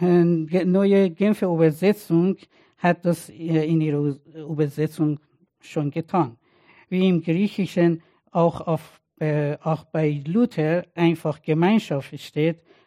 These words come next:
heißt dort, heißt es dort in Zusammenhalt, in gegenseitige Liebe und Hilfsbereitschaft.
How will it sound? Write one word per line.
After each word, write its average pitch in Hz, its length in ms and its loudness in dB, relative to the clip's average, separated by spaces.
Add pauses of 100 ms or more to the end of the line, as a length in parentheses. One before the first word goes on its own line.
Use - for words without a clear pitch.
(140)
heißt 175 400 -2
dort, 160 400 0 (400)
heißt 170 260 2
es 160 220 0
dort 151 440 -2 (280)
in 175 180 2
Zusammenhalt, 160 960 2
in 156 220 -4
gegenseitige 151 1040 -2 (1000)
Liebe 180 520 2
und 165 180 4
Hilfsbereitschaft. 123 1040 -8